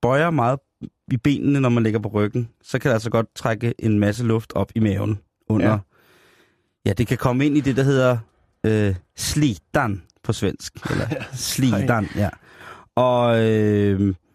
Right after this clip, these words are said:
Speaker 1: når man så, når, ja, den mandlige del af forplantningschancen, den kører ind i den kvindelige del, og så trækker ud igen, så kan der altså komme lidt sådan en lyd, som er sådan lidt
Speaker 2: Gassig.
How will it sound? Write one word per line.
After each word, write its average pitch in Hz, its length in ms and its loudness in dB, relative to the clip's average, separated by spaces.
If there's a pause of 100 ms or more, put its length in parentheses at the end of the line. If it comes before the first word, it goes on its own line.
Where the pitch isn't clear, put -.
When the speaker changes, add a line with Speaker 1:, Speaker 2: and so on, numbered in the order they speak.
(260)
Speaker 1:
når 123 120 2
man 127 160 2
så, 156 260 0 (340)
når, 120 360 0 (640)
ja, 107 220 0 (840)
den 120 160 2
mandlige 131 580 2 (140)
del 123 320 0
af 95 320 0 (720)
forplantningschancen, - 1700 -4
den 117 140 0
kører 117 240 0
ind 143 220 0
i 110 80 -2
den 107 140 -2
kvindelige 160 280 2 (120)
del, 123 140 0
og 107 80 -2
så 123 80 -4
trækker 120 280 -2
ud 120 60 -2
igen, 117 140 0
så 120 100 -4
kan 131 140 0
der 120 60 0
altså 113 180 -4
komme 117 260 0
lidt 120 160 0
sådan 120 220 0
en 107 60 0
lyd, 113 180 0
som 107 240 0
er 104 120 2
sådan 110 180 -2
lidt 110 180 -2 (760)
Speaker 2:
Gassig. 160 720 -2